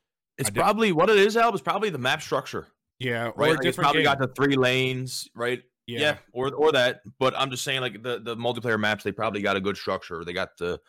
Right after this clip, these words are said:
Speaker 1: the, the outer lane, middle lane, right lane. They got the lanes for a good search and destroy scenario.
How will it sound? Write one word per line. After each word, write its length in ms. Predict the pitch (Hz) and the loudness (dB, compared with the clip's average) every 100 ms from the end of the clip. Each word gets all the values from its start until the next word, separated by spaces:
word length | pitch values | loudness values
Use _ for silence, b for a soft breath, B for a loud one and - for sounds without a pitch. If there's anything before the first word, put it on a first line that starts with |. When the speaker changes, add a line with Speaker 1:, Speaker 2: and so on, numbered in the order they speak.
| b b _ _ | b b _ _
Speaker 1:
the, 160 | 95 85 | -8 -6
the 200 | 80 - | -4 0
outer 220 | 101 110 | 0 2
lane, 220 | 104 101 | 0 0
middle 180 | 98 98 | 0 0
lane, 280 | 98 98 98 | 0 -2 -2
right 180 | 90 90 | -2 -2
lane. 260 | 87 92 87 | -4 -4 -4
They 80 | |
got 140 | 90 101 | -4 -4
the 80 | 101 | -2
lanes 340 | 107 101 92 | 0 0 -2
for 220 | - 98 | -4 -4
a 80 | 92 | -4
good 220 | 87 98 | -4 -6
search 260 | - 98 90 | -4 -8 -6
and 80 | 95 | -8
destroy 460 | - 95 90 87 | -6 -4 -2 -2
scenario. 520 | 76 - 87 85 - | -6 -10 -10 -10 -14